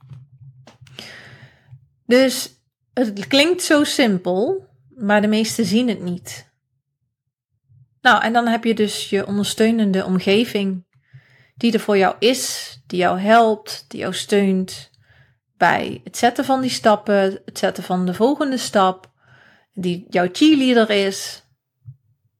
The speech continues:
en die er voor je zijn. Dus ik ben benieuwd, waar,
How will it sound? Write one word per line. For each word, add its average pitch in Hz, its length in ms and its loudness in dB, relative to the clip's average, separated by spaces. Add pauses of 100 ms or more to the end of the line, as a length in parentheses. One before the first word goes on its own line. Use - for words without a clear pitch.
(340)
en 214 100 -2
die 214 100 2
er 208 80 -2
voor 196 180 0
je 190 60 2
zijn. 185 520 -4 (1600)
Dus 277 120 -2
ik 277 80 4
ben 294 220 4
benieuwd, 277 640 -2 (440)
waar, 220 760 -2